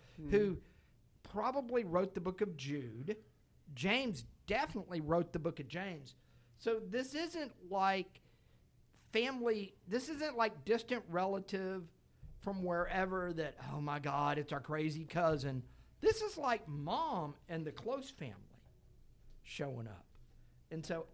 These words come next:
Speaker 2: I, this story always intrigues me because like Kyle said, and Mike talked about, and you did too, Steve,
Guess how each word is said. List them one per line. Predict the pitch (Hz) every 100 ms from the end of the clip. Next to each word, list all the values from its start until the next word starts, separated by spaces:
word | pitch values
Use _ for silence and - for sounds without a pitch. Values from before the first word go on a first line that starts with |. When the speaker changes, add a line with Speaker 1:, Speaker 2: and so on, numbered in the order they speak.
| - 170
Speaker 2:
I, | 208 233 - - - 180 165
this | 262 359
story | - 415 370 339
always | 294 254 202
intrigues | 180 - 233 247 190 180
me | 175 160 - - -
because | 214 254 233
like | 226
Kyle | - 240 240 220
said, | 233 208
and | 175
Mike | 170 190 202 - - - -
talked | 170 175
about, | 175 165 147
and | 147
you | 170
did | 165 151
too, | - 190
Steve, | 156 160